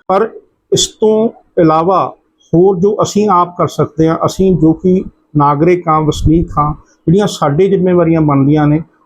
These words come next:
ਉਸ ਦਾ ਕੀ, ਉਸ ਦੇ ਉੱਪਰ ਕਿਉਂ ਅਸੀਂ ਧਿਆਨ ਨਹੀਂ ਦਿੰਦੇ? ਸਰਕਾਰਾਂ ਵੱਲੋਂ ਇਹ ਕਾਨੂੰਨ ਬਣਾਏ ਗਏ ਨੇ ਕਿ ਵੱਡੇ ਸ਼ਹਿਰ ਨੇ ਜਿੱਥੇ ਮਿਊਨਿਸਪਲ ਕਾਰਪੋਰੇਸ਼ਨਸ ਨੇ,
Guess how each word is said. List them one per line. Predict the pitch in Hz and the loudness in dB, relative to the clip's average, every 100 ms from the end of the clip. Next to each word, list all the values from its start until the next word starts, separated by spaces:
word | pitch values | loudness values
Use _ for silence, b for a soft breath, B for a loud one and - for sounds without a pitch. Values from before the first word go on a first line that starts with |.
| - | 0
ਉਸ | 180 180 - | 0 0 -2
ਦਾ | 175 | -4
ਕੀ, | 170 113 - _ _ _ | -2 -4 -4 _ _ _
ਉਸ | 180 175 - | -2 -2 -2
ਦੇ | 208 196 | -2 0
ਉੱਪਰ | 175 - 185 190 | -2 -2 -2 -2
ਕਿਉਂ | 196 - _ 208 208 | -4 -14 _ 0 0
ਅਸੀਂ | - 196 | -2 -2
ਧਿਆਨ | 190 160 139 | 0 0 2
ਨਹੀਂ | 123 | 2
ਦਿੰਦੇ? | 120 117 - _ _ _ | 0 -2 -8 _ _ _
ਸਰਕਾਰਾਂ | - 175 170 156 185 185 | -6 -4 -2 0 0 0
ਵੱਲੋਂ | 180 185 190 196 | 2 2 0 0
ਇਹ | 175 - | -2 0
ਕਾਨੂੰਨ | 160 165 170 | 0 2 0
ਬਣਾਏ | 147 147 151 165 | 0 0 2 2
ਗਏ | 170 170 | 2 2
ਨੇ | 175 175 | 0 0
ਕਿ | 175 | 0
ਵੱਡੇ | 143 131 165 | -2 0 -2
ਸ਼ਹਿਰ | - 160 165 165 | 0 -2 0 0
ਨੇ | 160 | 0
ਜਿੱਥੇ | 151 - | -2 0
ਮਿਊਨਿਸਪਲ | 156 151 - 165 156 | 0 0 -4 -2 -2
ਕਾਰਪੋਰੇਸ਼ਨਸ | 151 143 139 160 151 175 160 147 | 0 -2 0 -2 0 0 0 0
ਨੇ, | 156 | 0